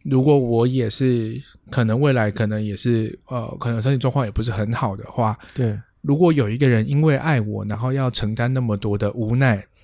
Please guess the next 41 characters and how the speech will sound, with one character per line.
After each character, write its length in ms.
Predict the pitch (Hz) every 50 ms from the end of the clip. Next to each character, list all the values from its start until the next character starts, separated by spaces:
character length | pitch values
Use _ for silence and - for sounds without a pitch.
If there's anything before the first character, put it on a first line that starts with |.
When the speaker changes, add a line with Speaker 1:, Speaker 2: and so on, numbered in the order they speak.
| _ -
Speaker 2:
嗯。 100 | - 135
Speaker 1:
哦， 100 | 120 104
挫 260 | 101 - - 151 127 113
折， 340 | 110 - - 110 104 110
或 200 | 110 123 131 117
者 40 | 107
是 160 | 104 123 120
生 240 | 117 - - 123 120
活 120 | 117 107 101
被 120 | - 120
我 80 | 110 98
困 280 | - - 143 135 107 101
住， 240 | - 120 113 98 - - - - - - _ _ _ _ _ _ _
我 160 | - 120 113
会 140 | 113 139 139
觉 160 | 135 - 113
得 120 | 110 113 107
很 180 | - - 113 101 107
舍 160 | - - 101
不 160 | 98 - 113
得， 220 | 101 - 101 98
因 100 | 117 123
为 80 | 135 143
他 140 | 123 127 127
是 100 | 120 120
因 80 | 120
为 80 | 123 110
爱 220 | 98 104 110 104
我。 240 | 98 95 - - - - _ _ _ _ _ -
Speaker 2:
嗯。 220 | 135 127 120 113 104 101 - -
Speaker 1:
所 120 | - 139
以 20 | 120
我 60 | 110
就 120 | 107 113
说， 260 | 107 - 120 110 107 -
我 100 | - -
就， 200 | 110 - 151 160 127
我 180 | 90 131 127 120 - -
这 140 | - 214 190
几 160 | - - 208
年 280 | 214 110 107 107 107